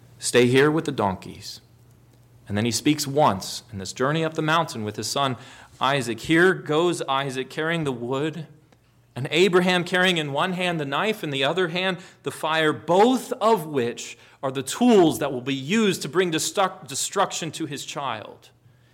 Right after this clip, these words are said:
He carries this burden in his hands and on himself. In his own being, he carries this waif, this knife that will be used to dismember his son,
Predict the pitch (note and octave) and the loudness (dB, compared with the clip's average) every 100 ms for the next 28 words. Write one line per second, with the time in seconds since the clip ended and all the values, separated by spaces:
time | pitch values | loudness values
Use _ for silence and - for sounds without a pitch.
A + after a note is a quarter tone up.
0 | - F3 A#3+ A#3+ B3+ B3 G3 C3 A#2 C3 | -4 2 4 4 6 8 8 6 0 -4
1 | A#2+ F3 D#3 A#2 G#2 - - D#3 C3+ C3 | -2 0 2 0 -6 -16 -6 -4 -4 -6
2 | - F3 G#3 B3 C#4 - - - _ - | -4 0 2 2 0 -6 -12 -20 _ -12
3 | C#3 E3 F#3+ E3+ F3 - C3+ A#2+ A2+ - | -4 0 0 0 -2 -2 -8 -12 -18 -20
4 | _ F#3+ B3 G#3+ G#3 E3+ F3+ F#3+ F#3 C3 | _ 0 2 4 2 0 -2 -2 -2 -4
5 | C3+ C#3+ C3 A#2 C3 - D#3+ F3 E3+ F3 | -8 -10 -10 -10 -12 -4 0 2 0 -2
6 | - - - - C#3+ - B2+ C3+ B2 - | -8 -20 -16 -8 -6 -6 -6 -6 -8 -8
7 | C3 - D3 F3 F#3+ C#3+ - C#3 D3 C3 | -10 -8 -4 2 2 0 -4 -6 -4 -4
8 | C#3 C3 F3 F#3 F3+ C#3 B2+ B2 C3 C#3 | -6 -4 -2 -2 -2 -8 -8 -8 -4 -2
9 | D#3+ D3 C#3 C3+ - - - C3+ - - | -2 -2 -4 -6 -12 -20 -8 -8 -6 -8
10 | C3+ B2 G#2 G2 | -8 -8 -10 -14